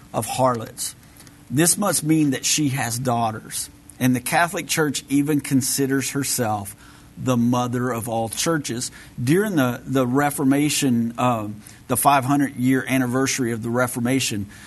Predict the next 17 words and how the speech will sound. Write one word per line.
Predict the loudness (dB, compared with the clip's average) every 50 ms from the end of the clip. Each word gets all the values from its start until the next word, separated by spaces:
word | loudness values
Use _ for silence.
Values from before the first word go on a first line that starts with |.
| -10 -6
the | -4 -4
Catholic | -2 0 0 0 0 0 -4 -4 -2
Church | -2 -2 0 -2 -2 -2 -6 -6 -6
called | -4 0 0 2 2 2
a | 0
lot | 0 2 2 4 4
of | 2 2 -2 -4 -6
Protestant | -2 2 2 2 2 0 -4 -6 -6 -6 -4
churches | -2 -2 -2 0 -2 -4 -4
back | -2 0 0 0 0 -2 -4
home. | -4 -2 -2 -2 -2 -2 -6 -10 -14 -18 -20 -20 -20 -12 -4
And | 0 2 2 4
they | 4 4 2
all | 4 4 4 4 4 4
went, | 4 4 4 4 2 0 0
and | 0 0 2 2
they, | 2 0 0 -2 -4